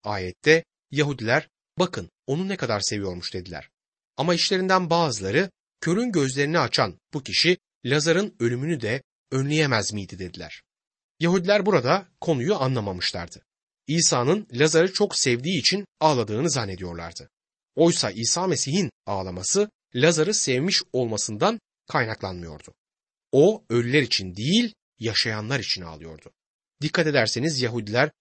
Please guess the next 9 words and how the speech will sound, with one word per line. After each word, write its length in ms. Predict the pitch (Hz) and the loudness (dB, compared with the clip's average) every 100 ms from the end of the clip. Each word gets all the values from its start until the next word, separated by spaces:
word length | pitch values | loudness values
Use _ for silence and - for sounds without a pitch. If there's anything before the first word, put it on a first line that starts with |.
| _ | _
hala 500 | - 165 190 160 131 | -2 0 4 4 4
doğuştan 540 | 123 120 - - 131 90 - | 2 0 -2 0 0 -2 -4
kör 160 | 175 | 0
olan 240 | 147 107 101 - | 2 0 -6 -8
adamın 400 | 117 123 175 233 _ _ _ - | -4 2 2 2 _ _ _ -6
İsa 340 | 151 - 208 | -2 0 0
Mesih 280 | 139 - 123 | -2 -4 -6
tarafından 640 | - 123 - 104 139 185 - _ _ - | -2 -2 -2 -4 0 0 -4 _ _ -6
iyileştirildiği 1000 | 165 139 107 - 101 98 98 156 233 | -2 0 0 -2 -4 -8 -6 -2 -2